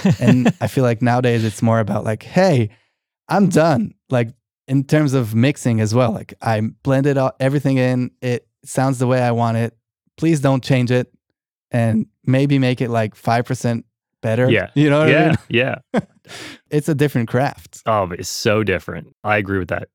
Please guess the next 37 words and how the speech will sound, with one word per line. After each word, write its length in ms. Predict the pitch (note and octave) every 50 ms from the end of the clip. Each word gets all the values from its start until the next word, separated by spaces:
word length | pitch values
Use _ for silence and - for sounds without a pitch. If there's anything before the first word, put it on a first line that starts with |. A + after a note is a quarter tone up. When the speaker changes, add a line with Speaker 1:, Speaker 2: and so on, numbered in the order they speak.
| _ _ -
Speaker 2:
completely. 720 | G2+ F2+ - - G#2+ G2 G2+ - - - - - - - _ _ _ _ _ _ _ _ _ _ _ _ _ _ _ _ _ _ _ _ _ -
<sighs> 0 | - - - - _ _ _ _ _ -
I 80 | G2 G2+
don't 120 | G#2 G2+
wanna 280 | G2+ G2+ F#2+ F2+ E2+ D#2+ - - _ _ _ _ _
demean 460 | - G2 F#2 F2+ F#2 F#2+ G2+ G2+ G2
my 240 | F#2 F2+ F2 F2 F2 F2+
own 360 | F2+ F2+ F2+ F2+ F2+ E2 D#2+ _ _ _ _ _ _
career 380 | - - F#2 F2+ F#2 F#2+ G2+
path, 400 | G2 - - F#2 F#2 - - - _ -
but 260 | - G#2 G2 - - _ _ _ _ _ _ - - F#2+ -
if 140 | A#2+ G#2 -
you're 160 | B2 C#3 C#3+
Speaker 1:
<laughs> 160 | C3 A2 G#2+
Speaker 2:
mixing 460 | A2 A2+ - - B2 A2 G#2 G2 F2 D2 E2+
great 440 | - - F2+ F#2 G2 G2 G#2 - -
productions, 880 | - A2+ G#2 F2+ F2+ F#2 - - C3 C3 C#3 D3 E3 E3 - - - - _ _ _ _ _ _ _ _ _ _ _ _ _ _ _ _ _
it's 220 | - B2+ - - - _ -
almost 480 | A#2 A#2 B2 B2+ B2 A2 G2 F2+ - G2+
like 180 | F#2 F2+ F2+ -
stem 360 | - - - F#2+ G2+ G#2+ F#2
mastering. 600 | D#2+ D#2 D#2+ - - - - F2+ D#2 F2 F#2 - -
I 60 | F#2+
mean, 180 | G2 G2 F#2
you're 100 | F2+ F#2 E2 D#2+
just 440 | - - A2 G#2+ G2 - - - - -
looking 380 | F#2 F#2+ G2 - - F#2 F2+ -
to 80 | -
fix 300 | - - - G2+ - -
some 140 | - - -
problems 400 | - - F2 F#2 F#2 F2+ E2+ -
and 80 | E2 D#2+
bring 180 | - F2+ F2+ F2
some 160 | - F#2 F2+
clarity 400 | - - G2+ G2 G2 F#2+ F2+ E2+
because 260 | D#2 - - F2 E2
it 80 | -